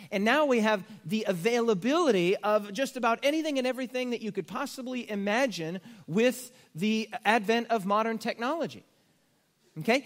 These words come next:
So that's out there. But there are other ways in which people become attracted to the seemingly irresistible infatuation of the eyes, and that's through advertising and marketing.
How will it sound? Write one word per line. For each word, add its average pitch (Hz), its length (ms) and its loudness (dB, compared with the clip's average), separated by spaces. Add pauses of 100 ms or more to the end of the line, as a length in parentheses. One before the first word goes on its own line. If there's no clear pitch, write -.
So 247 140 4
that's 311 320 4
out 277 240 0
there. 147 240 0
But 185 140 -2
there 285 140 2
are 277 240 0
other 330 480 4
ways 240 600 2
in 208 220 -4
which 240 300 -2
people 233 280 -4
become 202 460 -4
attracted 185 560 -8
to - 80 -16
the 180 240 -6 (240)
seemingly 302 960 0
irresistible 196 720 -2
infatuation 185 680 -8
of 160 40 -10
the 175 140 -6
eyes, 180 320 -4
and 175 80 -8
that's 175 160 -6
through 196 160 -6
advertising 165 640 -6
and 151 100 -6
marketing. 135 460 -6